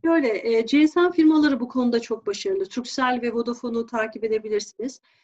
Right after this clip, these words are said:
Turkcell'in akademisi var ve Turkcell Akademi'de eğitimler veriyor. Şöyle biz laboratuvar, e, ben insan bilgisayar etkileşim laboratuvarı, e, yönettim bir iki, üç sene.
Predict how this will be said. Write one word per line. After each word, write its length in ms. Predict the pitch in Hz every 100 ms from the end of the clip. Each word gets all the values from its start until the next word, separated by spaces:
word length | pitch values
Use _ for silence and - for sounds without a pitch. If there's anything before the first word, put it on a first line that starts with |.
| _ -
Turkcell'in 500 | 294 - 294 294 269
akademisi 680 | 254 277 262 262 254 269
var 240 | 214 202 202
ve 140 | 220
Turkcell 360 | 254 247 254 240
Akademi'de 480 | 247 240 240 220
eğitimler 600 | 208 226 - 226 214 214
veriyor. 380 | 196 180 208 302 _ _ _ _
Şöyle 380 | _ 294 262 269
biz 180 | 254
laboratuvar, 560 | 269 254 269 269 277 277
e, 600 | 247 214 208 208 208 202 - -
ben 300 | 233 214 185
insan 380 | 233 226 247 240
bilgisayar 260 | 233 - 240
etkileşim 520 | 240 - 233 - 233
laboratuvarı, 680 | 226 233 240 233 226 226 -
e, 80 | -
yönettim 600 | 190 - - 370 _ _ _ - -
bir 120 | 381
iki, 220 | - - -
üç 180 | 381 _
sene. 380 | - 196 302